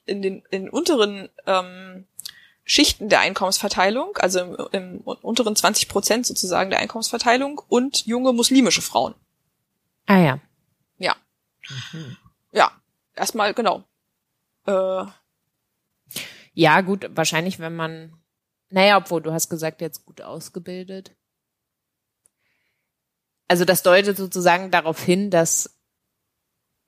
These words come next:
Speaker 2: man, wenn man gut ausgebildet ist, dann hat man wahrscheinlich auch einen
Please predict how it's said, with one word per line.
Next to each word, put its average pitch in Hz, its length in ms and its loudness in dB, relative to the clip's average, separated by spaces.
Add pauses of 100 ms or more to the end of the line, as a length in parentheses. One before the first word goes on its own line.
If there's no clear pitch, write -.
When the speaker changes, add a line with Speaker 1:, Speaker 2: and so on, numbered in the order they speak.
(460)
Speaker 2:
man, 165 760 0 (380)
wenn 170 240 -2
man 165 180 0
gut 160 240 -8
ausgebildet 180 920 2
ist, 165 260 -2
dann 156 160 2
hat 151 180 2
man 156 400 -6
wahrscheinlich 151 920 -2
auch 143 220 -12
einen 139 240 -20